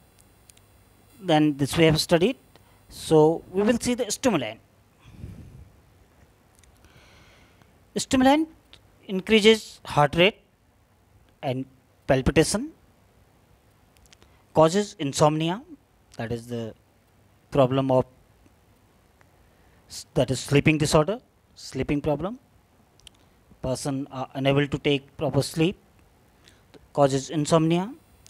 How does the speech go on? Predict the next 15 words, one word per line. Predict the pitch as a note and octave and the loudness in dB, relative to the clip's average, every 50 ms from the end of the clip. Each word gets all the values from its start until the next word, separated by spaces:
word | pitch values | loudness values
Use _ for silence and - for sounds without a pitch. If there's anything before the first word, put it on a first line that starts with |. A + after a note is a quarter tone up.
| _ _ _ _ _ _ - | _ _ _ _ _ _ -4
anxiety, | E3+ D#3 D#3 D3+ D3+ D3+ D3+ D#3 F#3 G#3+ A#3 C#4 _ _ _ _ _ _ _ _ _ - | -2 0 4 4 4 4 2 0 -6 -8 -10 -14 _ _ _ _ _ _ _ _ _ -6
aggressiveness, | D3 C3 C3+ D3 - - E3 D#3+ E3+ E3+ G3 - - - - _ _ _ _ _ _ _ - _ _ _ _ _ _ - | -4 0 0 0 0 0 0 0 0 -2 -2 -4 -8 -16 -20 _ _ _ _ _ _ _ -20 _ _ _ _ _ _ -6
dehydration | C3 B2 D3 C3+ D#3+ D3+ D3 D#3 F3 - - F#3+ F#3+ B3 C4+ D4 _ _ _ _ _ _ _ _ | -2 0 2 2 2 2 2 2 0 0 -2 -2 -4 -4 -8 -14 _ _ _ _ _ _ _ _
and | - C#3+ C#3 C#3+ C#3+ C3 | -8 -6 -4 -4 -4 -2
heart | - C#3 B2 A#2 - | 0 0 0 0 -4
failure. | - A2+ G2 F2+ F#2 - - _ _ _ _ _ _ _ _ _ _ _ _ _ _ _ _ _ _ _ _ _ _ _ _ _ _ _ _ _ _ _ _ _ _ _ _ _ _ _ _ _ _ _ _ _ _ _ _ _ _ _ _ _ _ _ _ _ | -8 -12 -12 -12 -14 -18 -20 _ _ _ _ _ _ _ _ _ _ _ _ _ _ _ _ _ _ _ _ _ _ _ _ _ _ _ _ _ _ _ _ _ _ _ _ _ _ _ _ _ _ _ _ _ _ _ _ _ _ _ _ _ _ _ _ _
So | - - - C3 B2+ B2 | -14 -8 -6 -6 -4 -4
these | A2+ B2 C#3 C3 C3+ | 0 0 2 4 6
are | C#3+ C#3+ | 4 4
the | C#3 C3 | 2 0
side | - - D#3 D3+ | -2 0 0 0
effects | D3+ - F3+ F3 - - | 0 0 -2 -2 0 0
of | F3+ E3 E3 E3+ | 0 0 0 0
the | D4 D4 - _ _ _ _ _ | -2 -4 -4 _ _ _ _ _
stimulant. | - - - - D#3+ C3+ A#2 G2+ F#2 - | -12 -12 -6 -4 -2 -2 -2 -4 -8 -14